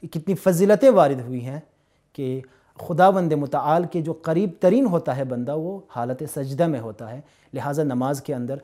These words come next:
سجدہ بھی ہے، نماز کے اندر تشہد بھی ہے، نز-، نماز کے اندر، اندر سلام بھی ہے، لہٰذا یہ ساری چیزیں، یہ سارے اذکار نماز میں ہیں۔ ان تمام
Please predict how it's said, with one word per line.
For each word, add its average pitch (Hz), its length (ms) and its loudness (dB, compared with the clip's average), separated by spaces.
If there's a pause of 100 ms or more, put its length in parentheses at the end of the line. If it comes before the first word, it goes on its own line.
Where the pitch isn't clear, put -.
(140)
سجدہ 123 500 -4
بھی 139 160 -6
ہے، 123 100 -12 (220)
نماز 127 300 -6
کے 139 120 -8
اندر 127 200 -6
تشہد 127 520 -12
بھی 123 260 -8
ہے، 123 60 -10
نز-، 117 240 -12
نماز 120 320 -8
کے 143 100 -12
اندر، 123 220 -10 (180)
اندر 123 240 -8 (240)
سلام 196 500 6
بھی 220 260 2
ہے، 233 60 -4 (640)
لہٰذا 233 480 0
یہ 254 220 0
ساری 233 480 6
چیزیں، 139 500 -2
یہ 160 140 -4
سارے 139 380 -4
اذکار 127 480 -6 (360)
نماز 143 460 0
میں 165 140 0
ہیں۔ 151 280 -2 (1000)
ان 311 240 2 (100)
تمام 240 760 6